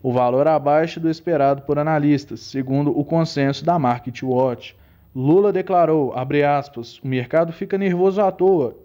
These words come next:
Eu não vi um mercado tão sensível como o nosso. É engraçado que esse mercado não ficou nervoso em quatro anos de Bolsonaro",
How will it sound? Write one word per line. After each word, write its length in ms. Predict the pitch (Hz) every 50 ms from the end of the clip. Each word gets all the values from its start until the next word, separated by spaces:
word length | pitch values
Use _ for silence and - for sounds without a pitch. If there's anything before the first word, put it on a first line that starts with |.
| _ -
Eu 180 | 196 214 226
não 200 | 233 240 226 196
vi 240 | 151 160 190 208 220
um 120 | 220 214
mercado 580 | 220 196 180 165 - - 156 156 165 165 165 160 160 - _
tão 180 | 185 190 202 208
sensível 600 | 202 - 208 185 170 170 - 165 170 165 175 170
como 200 | 175 175 175 180
o 40 | 165
nosso. 580 | 151 156 165 165 151 135 - - 139 127 127 - _ _ _ - _ _ _
É 80 | - 180
engraçado 760 | 208 247 277 277 254 226 - - 190 180 185 175 165 139 127
que 120 | 117 - 131
esse 180 | 127 - -
mercado 540 | 165 180 190 185 185 180 175 175 180 175 175
não 160 | 180 180 196
ficou 300 | 196 - 208 190 196 196
nervoso 500 | 196 202 196 175 147 147 156 156 147 160
em 60 | 165 156
quatro 360 | - 160 165 160 - 165 160
anos 280 | 143 139 135 135 127
de 80 | 131 135
Bolsonaro", 880 | 131 127 131 139 135 - 139 131 131 135 139 143 143 135 120 117 110